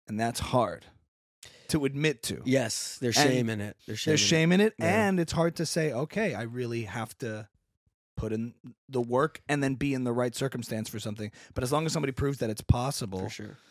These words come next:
Speaker 1: it's like what we talked about with Jordan Peterson a couple episodes ago about minorities, and they succeed, and everybody hates that because they face a lot of certain minorities that succeed versus others
Speaker 2: Right.
Speaker 1: are showing you they're in the same system,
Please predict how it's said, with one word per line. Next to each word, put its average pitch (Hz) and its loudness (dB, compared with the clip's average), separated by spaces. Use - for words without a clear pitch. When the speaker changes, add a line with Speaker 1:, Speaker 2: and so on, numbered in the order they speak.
Speaker 1:
it's - -6
like 180 0
what 180 2
we 165 2
talked 165 2
about 156 2
with 139 0
Jordan 147 0
Peterson 135 -2
a - -14
couple 143 0
episodes 147 0
ago 147 0
about 143 0
minorities, 349 4
and 226 4
they 262 4
succeed, 359 2
and 226 4
everybody 269 2
hates 330 2
that 196 4
because 160 -2
they 151 0
face 147 -4
a 127 -4
lot 120 0
of 127 -4
certain 180 2
minorities 165 4
that 156 2
succeed 165 0
versus 147 0
others 131 2
Speaker 2:
Right. 107 -2
Speaker 1:
are 139 6
showing 190 4
you 156 2
they're 143 4
in 147 -2
the 139 -2
same 185 0
system, 185 6